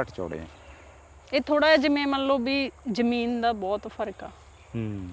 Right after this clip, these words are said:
Speaker 2: ਇੱਥੇ ਆਪਣੇ ਹਰ ਇੱਕ ਚੀਜ਼ ਦੀ ਕੁਆਲਿਟੀ ਬਹੁਤ ਆ, ਜਿਵੇਂ ਮੰਨ ਲਓ ਸੀਡ ਵਗੈਰਾ ਵੀ ਪੂਰੇ ਬਹੁਤ ਕੁਆਲਿਟੀ ਦੇ ਹੁੰਦੇ ਨੇ।
Speaker 1: ਦਰਖਤ ਕਿਹੜੇ ਕਿਹੜੇ ਲਾਏ ਹੋਏ ਆ?
Speaker 2: ਦਰਖਤ ਆਪਣੇ ਕੋਲੇ ਹੀ, ਅ,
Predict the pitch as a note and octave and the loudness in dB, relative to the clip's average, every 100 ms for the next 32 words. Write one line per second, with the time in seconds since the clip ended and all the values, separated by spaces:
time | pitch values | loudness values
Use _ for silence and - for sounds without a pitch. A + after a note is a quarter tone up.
0 | E2 - - - - A#3 - B3+ B3+ B3 | -14 -20 -20 -20 -10 -10 -2 2 4 4
1 | B3+ B3 A#3 B3+ C4+ C4+ B3 A3 A#3 - | 2 0 0 0 -4 -4 -4 -4 -6 2
2 | A#3 A3+ A3+ G#3+ G3 G#3 A3+ G#3+ G#3+ G#3 | 4 4 2 -2 -2 -2 -4 -6 -6 -8
3 | G#3 G#3+ G#3+ G#3 - - - - - - | -8 -6 -6 -8 -10 -18 -20 -18 -12 0
4 | B3 A#3 A3+ A3+ A#3 A#3 B3+ A#3+ A#3+ A3+ | 4 4 2 2 2 2 0 -2 -2 -2
5 | G3 G#3+ A3 A3+ A3 G#3 G#3 G3+ G#3 F3+ | -2 -4 -4 2 2 2 -2 -6 -6 -6
6 | F3+ C#3 D#3+ D#3+ F3+ F#3 G3 F#3 D3 B2 | 4 8 8 8 6 8 8 8 8 8
7 | G#2+ - - - - - - B3 C4 - | 2 -6 -20 -20 -20 -14 0 4 4 6
8 | C#4 B3+ C#4 C4+ C#4+ C#4+ C#4+ C#4 | 4 4 0 2 4 4 4 2